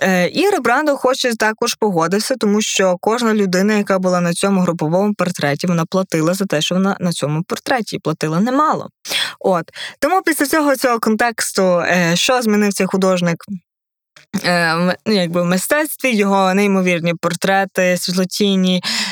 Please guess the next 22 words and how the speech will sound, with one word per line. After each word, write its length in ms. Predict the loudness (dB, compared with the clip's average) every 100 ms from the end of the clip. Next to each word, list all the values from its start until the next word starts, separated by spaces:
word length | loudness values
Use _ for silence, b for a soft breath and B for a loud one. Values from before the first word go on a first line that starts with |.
| B
я 140 | -2 0
не 60 |
знаю, 220 | 0 0 0
трупи, 440 | 0 -2 0 -4 -4 -8 B
е, 160 | -2 0
повертаємось 580 | 0 0 0 0 0 2
до 80 |
його 220 | 2 2 2
жінок. 360 | 2 0 -2 -4
І 100 | -4
чому 260 | 0 2 2
ж 120 | 2
Рембрандт 380 | 2 2 2 0
так 180 | 0
і 40 | 0
не 120 | 0
зміг 280 | 2 0 0
одружитись 680 | -2 -2 0 0 0 -2 -2
на 100 | -4
своїй 220 | -2 -4
коханій? 480 | -4 -6 -4 -6 -10 -10 B B B B
Загалом, 440 | 0 2 2 0